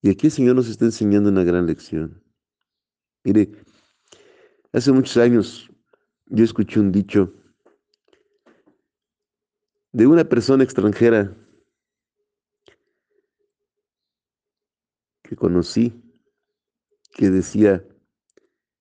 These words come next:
cuando le preguntaron por qué en otros países se pagaba mejor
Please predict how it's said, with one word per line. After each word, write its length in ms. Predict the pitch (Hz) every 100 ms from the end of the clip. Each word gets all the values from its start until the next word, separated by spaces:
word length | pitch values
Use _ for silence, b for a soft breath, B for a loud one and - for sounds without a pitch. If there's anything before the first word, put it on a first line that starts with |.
| _ _ _ _ _ _ 415 _ _ _ _ 415 415 _ _ _ _ _ _ _ _ _ -
cuando 240 | 98 98
le 100 | 95
preguntaron 640 | 80 95 92 87 104 104
por 180 | 98 92
qué 300 | - 104 104
en 140 | 95 98
otros 260 | 95 92
países 440 | - 95 95 104 95
se 120 | 92
pagaba 400 | 98 90 98 95
mejor 500 | 92 - 95 101